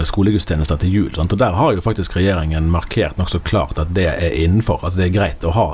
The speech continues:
å ha det. Eh, og noe, for noe av det som jeg synes er skummelt her, er jo på en måte hvilken, altså en, en, enhver må jo få det bestemme selv når man føler seg såret eller krenket. Eh, men jeg er redd for at vi kommer til en, et sånn,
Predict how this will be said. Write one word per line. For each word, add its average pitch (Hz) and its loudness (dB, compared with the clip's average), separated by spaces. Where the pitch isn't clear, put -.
å 82 -4
ha 104 2
det. 131 0
Eh, 85 -4
og 113 0
noe, 117 4
for 123 2
noe 131 6
av 160 6
det - -4
som - 0
jeg 151 2
synes - 0
er - 0
skummelt 110 0
her, 120 2
er 147 4
jo 123 -2
på - 0
en 120 2
måte 127 2
hvilken, 117 2
altså 113 2
en, 113 2
en, 117 4
enhver 117 0
må 123 4
jo 104 4
få - 0
det 95 -2
bestemme 107 2
selv 104 2
når 113 2
man 87 0
føler 104 4
seg 87 0
såret 101 0
eller 90 0
krenket. 120 -2
Eh, 82 0
men 101 0
jeg 117 4
er 120 4
redd 120 0
for 92 2
at 87 -4
vi 92 -2
kommer 104 2
til 92 0
en, 90 2
et - -2
sånn, 98 0